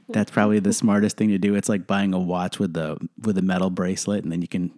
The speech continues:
you know, do whatever. But, like, there is something to be said.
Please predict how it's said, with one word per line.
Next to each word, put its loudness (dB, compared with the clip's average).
you 0
know, -10
do -4
whatever. -6
But, 0
like, 2
there 6
is 2
something 2
to 0
be 0
said. -6